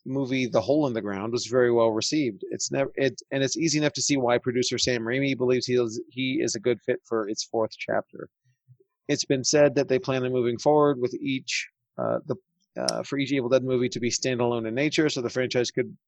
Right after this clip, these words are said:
uh, soon be set to make its return to a big way, in a big way. So that's cool.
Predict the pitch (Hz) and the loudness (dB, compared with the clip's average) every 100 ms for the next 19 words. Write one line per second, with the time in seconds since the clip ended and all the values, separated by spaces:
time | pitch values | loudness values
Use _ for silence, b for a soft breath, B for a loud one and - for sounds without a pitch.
0 | - _ - 117 113 - _ _ _ - | -20 _ 0 2 2 -2 _ _ _ -10
1 | - 143 139 127 127 - 127 123 120 120 | -4 -2 -2 0 2 4 4 2 -2 -2
2 | 120 113 123 120 110 113 98 110 110 107 | -2 -4 -4 -4 -2 -4 -2 -2 -2 -4
3 | - - _ - 120 110 107 104 82 - | -6 -12 _ -6 -2 -2 -2 -2 -6 -8
4 | - _ _ _ _ _ _ _ - - | -18 _ _ _ _ _ _ _ -8 -4
5 | 277 - 123 110 127 | -2 -2 0 0 0